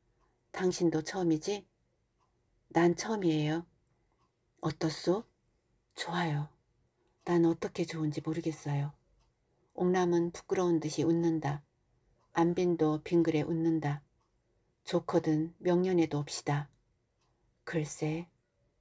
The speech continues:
하고 잠깐 쉬어서 옥남은 내년 명년까지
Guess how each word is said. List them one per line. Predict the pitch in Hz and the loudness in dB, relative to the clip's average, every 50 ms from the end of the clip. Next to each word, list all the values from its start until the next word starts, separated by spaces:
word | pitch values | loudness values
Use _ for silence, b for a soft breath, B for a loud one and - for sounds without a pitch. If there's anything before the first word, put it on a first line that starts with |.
| _ _ _ _ _ _ _ _ _ _ _ _ _ _ _ | _ _ _ _ _ _ _ _ _ _ _ _ _ _ _
하고 | - 233 214 - 185 180 | -4 -4 0 0 0 0
잠깐 | - 170 175 175 170 - - 170 170 170 | 0 2 2 2 0 0 0 0 2 0
쉬어서 | 165 - 190 175 165 - - 151 151 - | 0 -2 -4 -4 -4 -4 -6 -6 -6 -6
옥남은 | - 165 160 160 160 156 151 151 151 156 - _ _ _ _ _ _ _ _ _ _ _ _ _ _ - - | -6 -4 -2 -2 -2 -2 -2 -4 -4 -6 -10 _ _ _ _ _ _ _ _ _ _ _ _ _ _ -8 0
내년 | - 175 180 180 185 180 170 170 156 - | 2 2 4 4 4 4 4 2 0 0
명년까지 | - 175 175 185 185 185 185 185 180 - - 165 160 151 - 156 151 156 156 | 0 0 2 2 2 0 -2 -2 -4 -6 -4 -4 -4 -4 -4 -6 -6 -6 -8